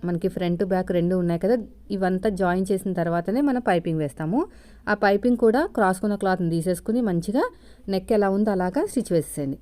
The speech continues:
ఇదిగోండి, మొత్తం ఇలా స్టిచ్ వేసాం. ఇప్పుడు పన్నెండవ నెంబర్ థ్రెడ్ పెట్టేసుకుని, ఇక చూడండి, పన్నెండవ నెంబర్ థ్రెడ్ పెట్టేసుకుని ఇలాగ ఫోల్డ్ చేసేసుకోవాలి. ఇలా ఫోల్డ్ చేసుకుని రఫ్ ఇచ్చేసేయండి.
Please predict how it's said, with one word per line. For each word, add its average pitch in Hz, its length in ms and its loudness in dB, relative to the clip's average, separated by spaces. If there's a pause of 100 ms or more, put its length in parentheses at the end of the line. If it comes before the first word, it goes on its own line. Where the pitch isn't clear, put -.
(100)
ఇదిగోండి, 143 340 0 (540)
మొత్తం 180 240 -2
ఇలా 190 160 2
స్టిచ్ 180 240 -10
వేసాం. 175 280 0
ఇప్పుడు 233 180 4 (120)
పన్నెండవ 220 440 2
నెంబర్ 185 240 2
థ్రెడ్ 175 240 -2
పెట్టేసుకుని, 175 460 0 (2000)
ఇక 170 80 0 (100)
చూడండి, 156 320 2 (640)
పన్నెండవ 202 480 2
నెంబర్ 185 240 2
థ్రెడ్ 170 260 2
పెట్టేసుకుని 180 480 2 (880)
ఇలాగ 190 340 2
ఫోల్డ్ 185 240 8
చేసేసుకోవాలి. 151 580 -2 (260)
ఇలా 170 220 0
ఫోల్డ్ 180 240 0
చేసుకుని 190 300 0
రఫ్ 185 180 0
ఇచ్చేసేయండి. 143 500 -4